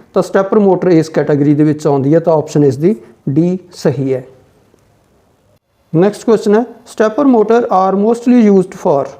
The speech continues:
ਯਾਨੀ ਕਿ ਸਟੈਪਰ ਮੋਟਰ ਆਮ ਤੌਰ 'ਤੇ ਕਿੱਥੇ ਵਰਤੀ ਜਾਂਦੀ ਹੈ?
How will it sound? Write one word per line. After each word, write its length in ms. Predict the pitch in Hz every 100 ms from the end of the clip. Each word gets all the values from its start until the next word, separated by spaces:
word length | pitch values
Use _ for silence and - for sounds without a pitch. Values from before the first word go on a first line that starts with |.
| _ _ 151
ਯਾਨੀ 240 | 160 165
ਕਿ 260 | 170 180 185
ਸਟੈਪਰ 400 | - 175 170 226
ਮੋਟਰ 380 | 185 160 185 208 - - - _ -
ਆਮ 180 | 190 233
ਤੌਰ 200 | 226 208
'ਤੇ 300 | 214 214 240
ਕਿੱਥੇ 400 | - 226 - 277
ਵਰਤੀ 360 | 226 175 180
ਜਾਂਦੀ 360 | 165 147 139 156
ਹੈ? 200 | 220